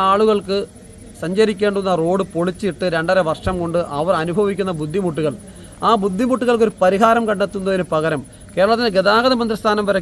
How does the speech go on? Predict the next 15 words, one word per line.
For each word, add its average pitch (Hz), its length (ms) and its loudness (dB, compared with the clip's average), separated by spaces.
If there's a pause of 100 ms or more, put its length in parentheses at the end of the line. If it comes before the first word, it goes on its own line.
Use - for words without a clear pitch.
കിട്ടിയിട്ട് 156 420 -4 (340)
കേരളത്തിലെ 233 400 0 (100)
ക്യാബിനറ്റ് 202 560 2
മന്ത്രിസ്ഥാനത്ത് 208 680 -4
ഇരുന്നുകൊണ്ട് 185 480 -4 (540)
ഒരു 180 120 0 (100)
റോഡ് 208 280 2
പോലും 202 240 0
കൃത്യമായി 190 480 -4
ചെയ്യാൻ 170 300 -2
കഴിയാത്ത 175 500 -2
ഒരാളാണ് 156 480 0 (360)
സോഷ്യൽ 196 380 0
മീഡിയ 190 280 0
പറയുന്നത് 170 420 -2